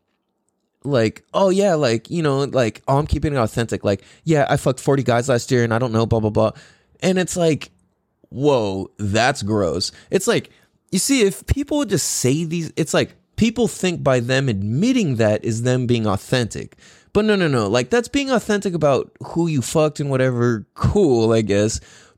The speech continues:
But more so, that's not what authenticity means. Authenticity means,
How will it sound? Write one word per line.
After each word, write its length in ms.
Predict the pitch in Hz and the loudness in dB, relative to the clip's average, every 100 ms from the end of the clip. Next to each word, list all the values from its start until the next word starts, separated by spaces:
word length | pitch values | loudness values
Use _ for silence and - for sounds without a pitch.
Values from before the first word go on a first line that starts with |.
| - | -2
But 140 | 156 | 0
more 380 | 151 180 247 240 | 0 0 2 0
so, 380 | - 165 131 110 | 0 2 2 0
that's 340 | 156 160 - | 0 -2 0
not 160 | 165 147 | -2 2
what 100 | 131 | 2
authenticity 600 | 117 123 104 123 - 98 | 0 -4 -6 -6 -4 -4
means. 300 | 117 139 113 | -2 0 0
Authenticity 540 | 143 123 143 175 127 | 0 -2 -2 0 0
means, 320 | 117 107 107 | 0 -2 -6